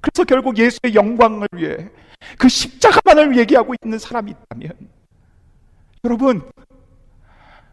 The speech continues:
마음껏 확신하셔도 돼요. 방언? 예언? 아니요, 못해도 돼요. 이것이 있다면, 예수에게 집중하려는 이 마음이 있다면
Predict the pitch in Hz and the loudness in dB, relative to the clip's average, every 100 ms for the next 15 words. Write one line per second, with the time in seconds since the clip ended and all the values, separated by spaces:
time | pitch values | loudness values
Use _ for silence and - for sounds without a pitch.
0 | _ _ 175 202 240 - - 480 - - | _ _ 0 2 2 0 2 4 4 -4
1 | - - - 220 - - 196 185 - _ | -6 -6 -4 -4 -6 -12 -18 -18 -20 _
2 | _ _ _ _ _ _ _ _ _ _ | _ _ _ _ _ _ _ _ _ _
3 | _ _ _ _ _ - 214 247 320 440 | _ _ _ _ _ -2 2 6 4 2
4 | - - - - 214 220 285 - - - | -14 -20 -20 0 4 8 6 4 -4 -14
5 | - - - - 339 320 214 190 302 233 | -12 -4 0 2 6 6 6 2 -6 2
6 | 311 330 - 381 415 320 294 - 381 392 | 4 4 4 6 8 8 8 6 2 4
7 | - 359 - 302 233 254 180 370 247 226 | 4 4 2 2 4 2 0 -6 4 6
8 | 339 349 339 370 359 339 349 - - 311 | 8 6 4 6 6 4 0 -4 2 4
9 | 294 311 302 277 294 269 262 247 - 180 | 6 6 4 4 6 6 4 0 -2 -2
10 | 208 151 127 | -4 -10 -14